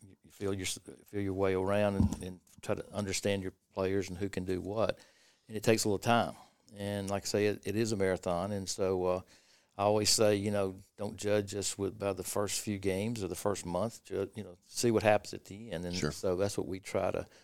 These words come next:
Speaker 1: try to do. Of course, in the N A I A, you know, we, we stressed our players. There's no such thing as, as we're gonna play these games early to see who can do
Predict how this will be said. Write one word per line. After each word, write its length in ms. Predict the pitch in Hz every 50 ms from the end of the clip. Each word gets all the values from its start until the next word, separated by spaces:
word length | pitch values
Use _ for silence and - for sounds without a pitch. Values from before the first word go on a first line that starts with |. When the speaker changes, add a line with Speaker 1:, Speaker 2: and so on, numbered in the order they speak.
| _ _ _
Speaker 1:
try 140 | - 117
to 80 | 107 101
do. 240 | 98 101 110 104 95 87 - - _ _ _ _ _
Of 0 | -
course, 220 | - 160 139 - -
in 100 | 127 120
the 100 | 113 117
N 60 | 117
A 100 | 117 104
I 240 | 98 101 107 110 110
A, 180 | 101 98 92 - 73 76
you 100 | 95 98
know, 60 | 95
we, 160 | 90 98 104 104 - -
we 80 | 104 98
stressed 500 | - - - - 107 101 101 92 - -
our 160 | 92 90 85
players. 480 | - - 110 107 107 107 101 95 90
There's 220 | 95 101 98 92 -
no 120 | 107 110
such 320 | 107 - - 101 95 - -
thing 340 | - 107 107 104 101 98 92
as, 180 | 90 - - - - _ _ _ _ _ _ _ 104
as 120 | 104 101
we're 60 | 110
gonna 160 | 107 107 101
play 240 | 98 - - 101 95
these 240 | 87 95 95 92 95
games 340 | - 95 95 95 95 87 -
early 360 | - - 101 104 101 101 95
to 100 | 87 90
see 400 | - - - 98 95 95 95 87 - _ _ _ _ _ _ _ _ -
who 100 | 113 104
can 200 | - 101 92 90
do 180 | 92 87 90